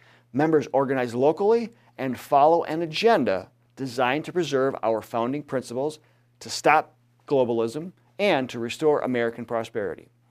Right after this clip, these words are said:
With the tyranny that each of us has had to face,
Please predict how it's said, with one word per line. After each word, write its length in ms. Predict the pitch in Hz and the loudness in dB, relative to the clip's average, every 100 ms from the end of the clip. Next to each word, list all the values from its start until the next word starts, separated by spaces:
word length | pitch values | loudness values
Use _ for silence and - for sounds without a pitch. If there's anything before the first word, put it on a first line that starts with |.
| _ _ _ _ | _ _ _ _
With 260 | 127 226 233 | 6 6 6
the 80 | |
tyranny 420 | 233 208 180 170 165 | 0 2 2 2 2
that 240 | 131 - | 2 0
each 260 | 247 277 - | 0 0 2
of 160 | 139 101 | 0 0
us 340 | 82 - - _ | -2 -6 -18 _
has 180 | 131 123 | -10 -2
had 160 | 123 143 | -2 -2
to 80 | |
face, 420 | 175 139 98 107 | -2 0 0 -2